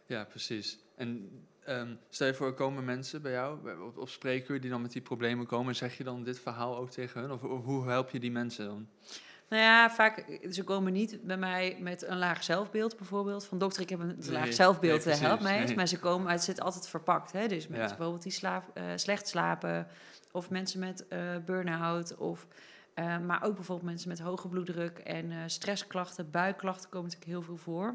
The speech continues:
Speaker 2: Ja, en dan ga ik met ze in gesprek. Soms laat ik ze een leefstijldagboek invullen. Dus, hè, hou nou eens even drie dagen bij wat je eet, wat je drinkt, hoeveel je slaapt, hoeveel je stress hebt,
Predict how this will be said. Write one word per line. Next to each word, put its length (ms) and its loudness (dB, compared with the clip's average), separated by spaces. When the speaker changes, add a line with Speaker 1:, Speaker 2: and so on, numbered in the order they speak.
Speaker 2:
Ja, 160 2
en 60 0
dan 100 -2
ga 120 -2
ik 100 -2
met 200 -4
ze 100 -6
in 100 -6
gesprek. 560 -2
Soms 200 -10
laat 140 -2
ik 80 -6
ze 80 -6
een 60 -2
leefstijldagboek 640 -2
invullen. 460 -4
Dus, 160 -10
hè, 160 -6
hou 120 -4
nou 120 -6
eens 120 -10
even 160 -10
drie 160 -6
dagen 240 -6
bij 200 -6
wat 160 -8
je 100 -10
eet, 280 -4
wat 120 -14
je 80 -8
drinkt, 380 -6
hoeveel 180 -12
je 80 -18
slaapt, 380 -6
hoeveel 200 -12
je 100 -12
stress 360 -10
hebt, 220 -12